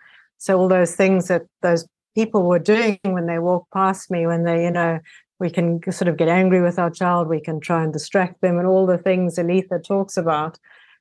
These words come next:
And we find ourselves doing all the things that we wish we weren't doing to our child. We wish we were listening.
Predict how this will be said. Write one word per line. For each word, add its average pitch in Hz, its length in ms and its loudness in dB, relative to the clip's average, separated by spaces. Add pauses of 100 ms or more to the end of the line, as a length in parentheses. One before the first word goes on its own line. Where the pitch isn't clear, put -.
(220)
And 196 680 4 (240)
we 202 160 2
find 214 320 0
ourselves 208 440 -2
doing 214 340 2
all 185 140 0
the 180 140 0
things 180 680 -4 (100)
that 190 200 -2
we 190 100 4
wish 190 320 0
we 196 120 4
weren't 180 360 2
doing 175 260 -2
to 175 120 -4
our 160 120 -2
child. 156 340 -2
We 165 120 2
wish 165 240 0
we 165 120 2
were 156 120 2
listening. 165 720 0